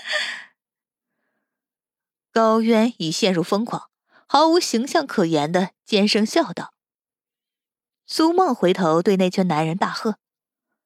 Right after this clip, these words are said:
：“你们还在等什么？”扭曲的笑容浮上了他的脸。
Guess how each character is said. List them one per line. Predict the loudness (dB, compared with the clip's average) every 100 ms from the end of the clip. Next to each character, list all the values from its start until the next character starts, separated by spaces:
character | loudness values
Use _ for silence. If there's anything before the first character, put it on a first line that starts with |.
| _ _ _ _ _ -4
：“你 | -2
们 | 2 2
还 | 0
在 | 2 0
等 | 0
什 | -2 0
么？” | 0 -2 _ _ _ _ _ _ _ _ _ _ _ _ _ _ _ _ _
扭 | 2 4 2
曲 | 2 0
的 | 2 2
笑 | 2 2 4 2
容 | 2 0 -2
浮 | -4 2 2
上 | 4 2
了 | 0
他 | -2
的 | -6
脸。 | -6 -10 -16